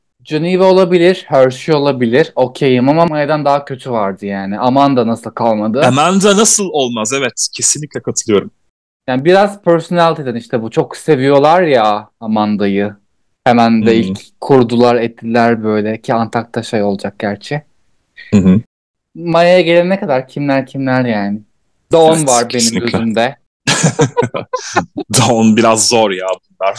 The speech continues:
Speaker 2: varken sonunda.
Speaker 1: Gerçi Q salağı bire koyuyorsa hayatta sonuncu olmaz o.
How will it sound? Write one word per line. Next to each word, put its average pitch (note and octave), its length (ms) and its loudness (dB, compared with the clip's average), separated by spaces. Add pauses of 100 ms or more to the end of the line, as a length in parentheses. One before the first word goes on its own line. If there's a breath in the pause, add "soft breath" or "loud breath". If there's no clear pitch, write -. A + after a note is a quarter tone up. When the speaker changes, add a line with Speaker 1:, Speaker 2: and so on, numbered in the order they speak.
Speaker 2:
varken B2 400 -2
sonunda. - 360 0
Speaker 1:
Gerçi E3+ 340 0
Q D#3 240 -6
salağı D3 560 0
bire C#3 200 -6
koyuyorsa D3 580 -8 (180)
hayatta B2 320 -8
sonuncu G#2+ 360 -10
olmaz G2+ 300 -10
o. G#2+ 40 -20